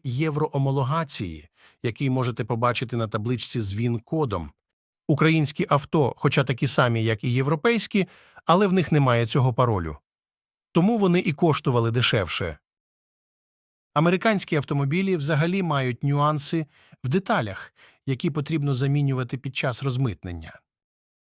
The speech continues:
І перед тим, як починати процес розмитнення, потрібно дізнатись, що потрібно, щоб вписали Євроклас на I T V. Бо на різних I T V можуть бути різні вимоги.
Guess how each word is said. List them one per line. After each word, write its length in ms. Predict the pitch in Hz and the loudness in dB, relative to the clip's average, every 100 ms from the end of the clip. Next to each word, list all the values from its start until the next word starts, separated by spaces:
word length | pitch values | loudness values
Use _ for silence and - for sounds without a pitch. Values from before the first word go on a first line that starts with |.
| _ _ _ _ _ _ | _ _ _ _ _ _
І 100 | 156 | -2
перед 320 | 143 175 170 | 0 0 0
тим, 180 | - 220 | 0 0
як 160 | 196 - | 0 -4
починати 480 | 160 - 165 151 | -4 0 0 -2
процес 400 | 143 147 156 143 | -2 -2 -2 -2
розмитнення, 800 | 143 135 147 185 175 143 139 131 _ _ _ - | 0 0 2 0 0 0 0 -2 _ _ _ -6
потрібно 420 | 147 156 156 147 | -4 -2 0 0
дізнатись, 640 | 135 127 165 180 170 - _ _ _ _ | 0 0 0 0 -4 -6 _ _ _ _
що 260 | - - 202 | -2 0 0
потрібно, 520 | 190 147 185 170 156 | 0 -2 -2 0 -2
щоб 260 | - 151 | -2 -2
вписали 640 | 139 - 143 156 160 151 143 _ _ - | -2 -2 -2 0 2 2 -2 _ _ -2
Євроклас 840 | 143 143 139 139 151 143 143 - _ _ | 0 2 0 2 2 2 -2 -10 _ _
на 160 | 151 156 | 0 2
I 120 | 147 | 2
T 240 | 139 151 | 0 -2
V. 260 | 131 120 87 _ _ _ _ _ _ _ _ _ _ _ _ _ _ _ _ _ | -2 -2 -6 _ _ _ _ _ _ _ _ _ _ _ _ _ _ _ _ _
Бо 100 | 156 | -2
на 120 | 170 175 | 2 2
різних 400 | 190 165 151 - | 2 0 0 -2
I 140 | 160 | -4
T 180 | - 156 | -2 -2
V 260 | 160 208 220 _ _ | -2 -4 -6 _ _
можуть 340 | 147 170 160 | -2 0 0
бути 280 | 139 160 147 | -2 -2 0
різні 320 | 143 147 139 | 0 0 0
вимоги. 540 | 131 147 120 87 80 | 0 0 0 -2 -6